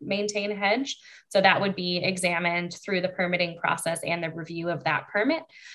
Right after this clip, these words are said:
Um, again, the permit would be required because it's really the city's only way to be able to enforce and follow up on these mitigation trees.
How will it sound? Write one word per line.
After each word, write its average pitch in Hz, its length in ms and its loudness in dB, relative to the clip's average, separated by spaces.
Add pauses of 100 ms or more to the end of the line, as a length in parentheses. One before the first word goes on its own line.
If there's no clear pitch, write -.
(160)
Um, 160 240 4
again, 214 320 6
the 214 60 6
permit 208 380 2
would 208 160 6
be 208 100 2
required 180 540 2
because 175 280 -4
it's 175 220 -6
really 190 240 2
the 185 100 -4
city's 180 320 -4
only 180 280 0
way 175 200 0
to 175 100 -2
be 170 160 -2
able 160 180 -2
to - 160 0
enforce 180 460 -2
and 180 140 -6
follow 170 280 0
up 175 220 4
on 247 120 4
these 247 160 -2
mitigation 240 580 -2
trees. 247 480 -2